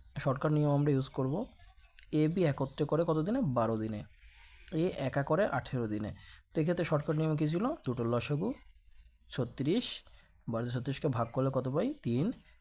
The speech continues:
আর এটাতে করলে দুই। এই যে তিন এবং দুই, এটা হচ্ছে ক্ষমতা, মানে এ বি এর একত্রে ক্ষমতা তিন, আর শুধু এ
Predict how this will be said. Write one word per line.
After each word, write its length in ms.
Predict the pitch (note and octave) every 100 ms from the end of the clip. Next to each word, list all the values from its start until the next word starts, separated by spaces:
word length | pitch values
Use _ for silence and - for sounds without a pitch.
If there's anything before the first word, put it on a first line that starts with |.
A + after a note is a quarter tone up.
| _ - -
আর 80 | A2
এটাতে 240 | A2+ A#2+
করলে 240 | B2 C#3+ G#3+ F3+
দুই। 180 | C#4+ D3 G2 - - - B2+
এই 100 | C#3
যে 100 | E3+
তিন 140 | C#3+ D3
এবং 180 | E3 F3
দুই, 160 | E3+ C#3 A2+
এটা 140 | B2+ C3+
হচ্ছে 180 | - B3
ক্ষমতা, 440 | - C#3 B2 A#2 F#2 - - - -
মানে 180 | C#3+ E3+ F3+ C#3+ D#3+
এ 20 | F#3
বি 180 | D#3 D3+ E3
এর 120 | A3+ -
একত্রে 380 | C#3 D3+ - D#3
ক্ষমতা 300 | E3+ F3 G3 -
তিন, 160 | A#2 G#2 - - - -
আর 60 | B2
শুধু 240 | - D#3 -
এ 20 | -